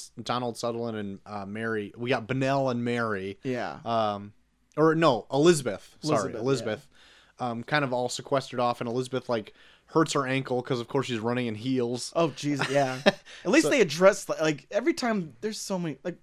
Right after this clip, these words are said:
Speaker 2: even Jurassic World,
Speaker 1: Yeah.
Speaker 2: where, like, Bryce Dallas Howard has fucking heels on the whole goddamn time.
Speaker 1: I know. Uh, but they hear music coming from a ship, and they're like, "Of course, ships."
Speaker 2: Yeah.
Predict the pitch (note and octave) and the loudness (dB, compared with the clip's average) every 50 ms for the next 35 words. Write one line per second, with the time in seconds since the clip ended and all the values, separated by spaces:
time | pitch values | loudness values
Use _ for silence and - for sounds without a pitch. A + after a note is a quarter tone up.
0 | - - E3+ A3+ C4+ B3+ A#3 G3 F3 F3 E3+ F3 E3+ - E3+ D3+ D3 C#3 D#3 D#3 | -20 -12 -6 -6 -4 -4 -2 0 2 6 6 6 6 4 0 -4 -4 -4 -2 0
1 | D3 D3 C#3+ B2+ B2 A#2+ B2+ B2+ - B2 A#2+ A#2 A2+ A2 G#2+ F#3+ F#3 F3 D#3+ D3+ | 0 0 0 0 -2 -4 -8 -10 -10 -6 -2 0 0 2 2 2 2 0 0 -2
2 | C#3+ - - _ _ - C#3+ C3 D#3+ D#3+ E3 D#3+ D#3+ E3 D#3+ D#3 D3 C#3 D3 D3 | -4 -10 -20 _ _ -20 -10 -2 0 0 0 0 0 -2 -2 -2 -2 -2 -2 0
3 | D3+ D3 C3+ C3+ B2+ - - D3+ C#3+ C#3 C3+ B2 B2+ C#3+ D3 C#3+ B2+ C3+ B2+ B2+ | 0 0 0 -4 -6 -8 -8 -10 -8 -8 -10 -8 -6 -6 -6 -6 -6 -6 -8 -8
4 | A2+ B2 C#3 D3 D#3 - D3+ B2+ C3+ D3+ D#3 D#3 D3 D3+ D3 C#3+ - D3+ C#3+ C#3+ | -8 -8 -10 -10 -8 -4 -4 -2 -2 -2 -2 -4 -4 -6 -6 -8 -8 -8 -8 -8
5 | C#3+ C#3+ A2 G#2+ A2+ A2 G#2+ G2+ G2 - _ - - - _ _ _ _ _ _ | -6 -6 -6 -4 -4 -4 -4 -6 -8 -10 _ -20 -20 -20 _ _ _ _ _ _
6 | - C3+ C3+ C3+ B2+ C#3 C#3+ C#3+ D3+ C#3+ C3+ - E3+ E3 E3+ D#3+ D3 B2 A#2+ C#3 | 0 2 4 4 4 2 0 2 2 0 0 0 4 6 6 6 6 4 2 2
7 | F3 G3+ F3+ D#3+ - - - D3+ C#3 C3+ C3 A#2+ - B2+ A#2 G#2+ - - - G3 | 2 2 2 2 -2 -2 -2 -2 -2 -2 -2 -4 -4 -4 -4 -4 -2 0 4 4
8 | F#3 - - C3 B2 B2 A#2+ A#2 A2+ A2 - - - - - - _ _ - - | 4 4 2 -2 -2 0 0 0 0 -2 -4 -8 -20 -20 -20 -20 _ _ -16 -12
9 | - - C#4+ A3+ - - - - - - - - - - - - E4 E4+ D4+ - | -4 0 0 0 0 0 -4 -8 -10 -12 -14 -12 -8 -6 -2 0 2 2 2 0
10 | - - - - - - C#3+ D#3 D3+ C3+ A#2+ G2+ F#2 | -2 -8 -6 -6 -4 -2 -2 0 0 0 -2 -4 -8